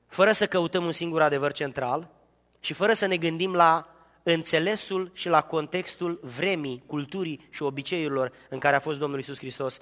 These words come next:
atunci când a vorbit. În, uh, unu Timotei, capitolul unu, versetele șapte la opt, Pavel spunea,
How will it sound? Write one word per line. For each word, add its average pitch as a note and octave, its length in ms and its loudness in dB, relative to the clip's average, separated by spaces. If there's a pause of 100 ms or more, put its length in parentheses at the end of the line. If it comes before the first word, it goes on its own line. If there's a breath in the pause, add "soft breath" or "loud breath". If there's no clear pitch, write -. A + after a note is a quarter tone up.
(120 soft breath)
atunci B2+ 280 -4
când B2+ 160 -8
a A#2 60 -2
vorbit. G#2+ 440 -10 (1200 soft breath)
În, D3+ 220 4
uh, C#3+ 360 2 (120)
unu F#3+ 160 -2
Timotei, F3 360 -2
capitolul D#3 380 0
unu, D#3 100 -4
versetele C#3+ 640 -2
șapte D#3 340 0
la C#3+ 100 2
opt, C#3+ 120 0
Pavel D3 260 4
spunea, C#3+ 580 -2